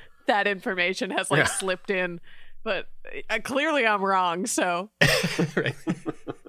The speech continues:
Speaker 3: Yeah, it's, so, um, Chinook ends up getting two shots at Tinsley for the world championship, like a boxer or something.
Speaker 1: Yeah.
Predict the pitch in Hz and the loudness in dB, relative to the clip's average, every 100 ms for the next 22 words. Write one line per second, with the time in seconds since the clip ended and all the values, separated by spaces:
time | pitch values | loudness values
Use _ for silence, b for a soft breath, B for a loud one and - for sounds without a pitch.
0 | - B B B B B B B - 185 | -14 B B B B B B B -6 0
1 | 190 165 147 - 156 160 147 131 - 117 | 4 4 2 -2 0 4 4 4 0 -2
2 | 101 98 98 - 127 139 143 131 123 120 | -2 -2 -4 -2 2 2 4 2 2 0
3 | - 110 104 98 - 127 120 - 113 104 | 0 0 0 -2 -4 -4 -2 2 2 2
4 | - 98 - 104 101 - 98 95 107 95 | 0 -6 -6 -4 -4 -4 -6 -6 -6 -6
5 | 98 95 95 - - 131 143 - - - | -8 -6 -8 -8 -4 -4 -4 -8 -10 -14
6 | _ - 101 95 98 - 107 104 - 104 | _ -12 -10 -8 -10 -6 -6 -6 -10 -10
7 | - - - - _ _ 190 202 | -12 -14 -18 -20 _ _ -10 -8